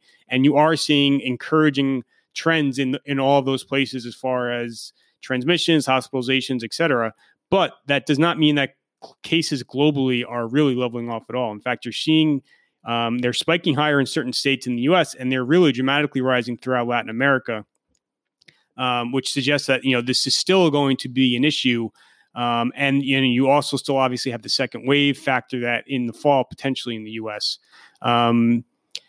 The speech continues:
you know, and I also think one other issue too that's not really being, you know, China is one, is, is one issue kind of out on the horizon. And then also I think the U S election is something the markets are not paying enough attention to. It's still very early in the process,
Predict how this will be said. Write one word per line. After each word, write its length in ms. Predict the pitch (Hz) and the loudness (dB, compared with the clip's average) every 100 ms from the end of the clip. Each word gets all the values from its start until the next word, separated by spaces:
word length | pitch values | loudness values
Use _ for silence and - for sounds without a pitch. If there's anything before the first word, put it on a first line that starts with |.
| _ _ | _ _
you 80 | 156 | 2
know, 60 | 147 | 2
and 80 | |
I 120 | 147 165 | 2 2
also 260 | 202 202 | 2 0
think 220 | 180 156 | 0 0
one 120 | 160 160 | 2 2
other 240 | 151 147 | 2 2
issue 220 | 147 - | 0 -4
too 140 | - 185 | -6 -2
that's 200 | 147 147 | 0 0
not 120 | 143 | -2
really 200 | 135 127 | -2 -4
being, 440 | 127 127 123 127 | -2 -4 -4 -4
you 80 | 143 | -4
know, 140 | 123 107 - | -4 -6 -2
China 260 | 185 185 | 2 4
is 380 | 175 156 151 120 | 2 2 0 0
one, 320 | 147 151 147 | 2 2 2
is, 340 | 131 131 117 - - | 0 -4 -4 -20 -4
is 200 | 139 120 | -4 0
one 220 | 147 147 | 0 2
issue 260 | 143 - 135 | 0 -2 -2
kind 180 | 143 | -2
of 60 | 135 | 0
out 200 | 131 131 | 0 0
on 100 | 127 | -2
the 60 | 120 | -2
horizon. 540 | 131 127 127 123 123 | 0 0 0 -4 -6
And 140 | 127 | -2
then 100 | 135 | -2
also 320 | 135 165 - 143 | 2 2 4 0
I 80 | |
think 180 | 131 123 | 0 -2
the 80 | 127 | 0
U 140 | 135 | 0
S 140 | 131 - | 0 0
election 380 | 135 151 127 113 | -2 -2 -6 -8
is 80 | |
something 280 | - 120 123 | -8 -8 -8
the 60 | 117 | -6
markets 340 | 117 117 120 | -6 -8 -14
are 80 | 117 | -8
not 220 | 123 127 | -4 -4
paying 180 | 127 123 | -2 -4
enough 200 | 117 110 | -4 -8
attention 360 | - 147 127 104 | -2 -2 -2 -10
to. 160 | 113 | -12
It's 100 | 107 | -10
still 200 | - 151 | 0 0
very 400 | 127 117 139 143 | 0 2 4 4
early 260 | 127 143 139 | 4 4 4
in 80 | 120 | 2
the 40 | |
process, 600 | - 139 139 113 107 - | 0 -2 0 -4 -6 -8